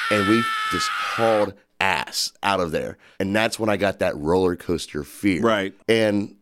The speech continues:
Speaker 1: multiple times since then, that eventually what, uh, began my interest in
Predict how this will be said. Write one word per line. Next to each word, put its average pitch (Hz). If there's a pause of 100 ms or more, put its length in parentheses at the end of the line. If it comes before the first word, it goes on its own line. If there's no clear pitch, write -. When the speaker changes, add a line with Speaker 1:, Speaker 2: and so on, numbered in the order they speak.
(120)
Speaker 1:
multiple 113
times 85
since 80
then, 85
that 92 (200)
eventually 104
what, 92 (140)
uh, 82 (160)
began 92
my 90
interest 87
in 78